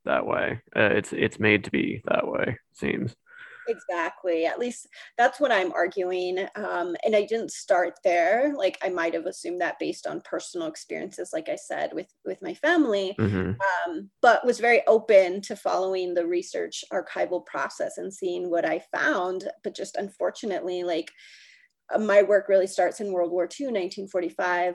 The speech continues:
Speaker 2: up until the present. Um, and so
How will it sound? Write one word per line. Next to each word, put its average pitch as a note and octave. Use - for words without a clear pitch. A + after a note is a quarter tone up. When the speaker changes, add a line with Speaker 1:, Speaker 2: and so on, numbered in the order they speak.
Speaker 2:
up F#3
until F#3
the E3
present. F#3+
Um, F3+
and F#3+
so F3+